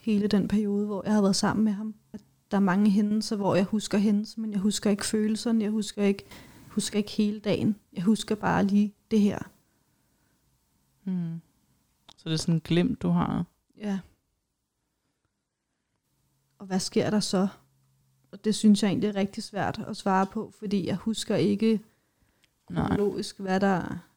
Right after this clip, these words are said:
Speaker 1: hvad der er sket.
Speaker 2: Mm.
Speaker 1: Det er simpelthen bare mange små episoder.
Speaker 2: Ja,
Speaker 1: Øh.
Speaker 2: og det fortalte du mig jo allerede, da vi snakkede i telefon sammen, og der er mange ting, du ikke har kunne huske.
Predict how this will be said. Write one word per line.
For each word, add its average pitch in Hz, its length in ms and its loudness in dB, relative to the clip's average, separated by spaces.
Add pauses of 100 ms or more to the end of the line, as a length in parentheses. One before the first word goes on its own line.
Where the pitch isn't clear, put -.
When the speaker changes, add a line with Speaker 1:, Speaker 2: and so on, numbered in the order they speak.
(260)
Speaker 1:
hvad 190 180 -2
der 196 60 0
er 196 40 0
sket. - 540 -4 (260)
Speaker 2:
Mm. 202 100 -2
Speaker 1:
Det 175 360 8
er 202 40 2
simpelthen 196 320 -6
bare 190 160 -2
mange 196 360 0
små - 440 -2 (720)
episoder. 208 680 2 (1300)
Speaker 2:
Ja, 165 280 0
Speaker 1:
Øh. 165 60 -2
Speaker 2:
og 160 100 -2
det 175 100 -2
fortalte 175 360 0
du 175 80 2
mig 160 140 2
jo 156 100 2
allerede, 156 360 4
da 170 100 0
vi 165 140 2
snakkede 160 320 2
i - 20 0
telefon 160 520 0
sammen, - 320 0
og 170 60 2
der 165 60 2
er 160 40 0
mange 165 200 2
ting, 175 240 2
du 165 60 0
ikke 170 160 0
har 180 100 0
kunne 180 140 -10
huske. 202 520 -4